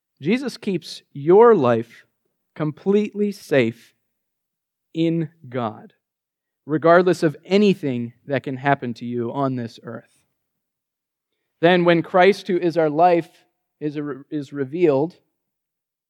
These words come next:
then you also will be revealed with him in glory. Listen to this from Romans eight with this context.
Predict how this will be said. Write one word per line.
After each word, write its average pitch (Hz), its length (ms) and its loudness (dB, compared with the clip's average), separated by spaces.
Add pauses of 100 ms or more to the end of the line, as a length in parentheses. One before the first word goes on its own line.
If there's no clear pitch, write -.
(760)
then 147 160 -6
you 170 240 0
also 156 380 0
will 127 160 -8
be 123 180 -10
revealed 120 480 -6
with 131 280 -6
him 113 340 -8
in 123 200 -8
glory. 120 480 -10 (2500)
Listen 165 240 -2
to 151 80 4
this 139 240 4
from 127 280 -2
Romans 131 440 0
eight 131 260 -2
with 113 140 -10
this 131 180 -12
context. 117 800 -10